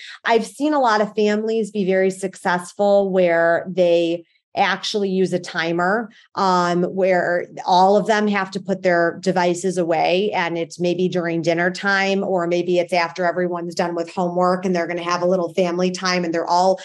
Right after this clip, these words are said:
maybe not even going to talk to each other. They're all gonna do, like, a family reading session.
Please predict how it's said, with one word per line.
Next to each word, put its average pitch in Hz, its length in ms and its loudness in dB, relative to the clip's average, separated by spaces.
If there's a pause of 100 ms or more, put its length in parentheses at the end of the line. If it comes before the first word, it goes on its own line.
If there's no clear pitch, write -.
(140)
maybe 277 260 2
not 240 220 2
even 202 240 0
going 185 160 2
to 170 80 -4
talk 269 340 0
to 208 80 0
each 175 180 -2
other. 160 200 -2
They're 175 160 2
all 185 160 2
gonna 185 160 0
do, 175 160 -2
like, 170 180 -2
a 175 60 -8
family 170 480 -2
reading 170 400 0
session. - 540 -4